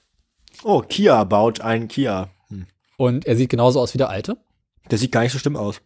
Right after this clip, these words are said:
Speaker 2: Ja. Erinnerst du dich an das Top Gear-Video zum Kia?
Speaker 1: Das war ein bisschen langweilig.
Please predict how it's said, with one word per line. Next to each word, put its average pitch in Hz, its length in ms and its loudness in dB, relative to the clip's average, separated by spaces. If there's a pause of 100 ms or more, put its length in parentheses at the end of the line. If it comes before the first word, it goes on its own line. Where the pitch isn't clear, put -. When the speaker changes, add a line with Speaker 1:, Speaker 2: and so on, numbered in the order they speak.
Speaker 2:
Ja. 123 380 -2 (440)
Erinnerst 139 280 2
du - 20 2
dich 139 100 0
an 151 60 0
das 143 100 -2
Top - 200 -4
Gear-Video 107 320 0
zum 117 160 -10
Kia? 120 360 -4 (920)
Speaker 1:
Das - 180 -12
war 123 80 0
ein 110 40 -4
bisschen 120 160 -2
langweilig. 113 520 -4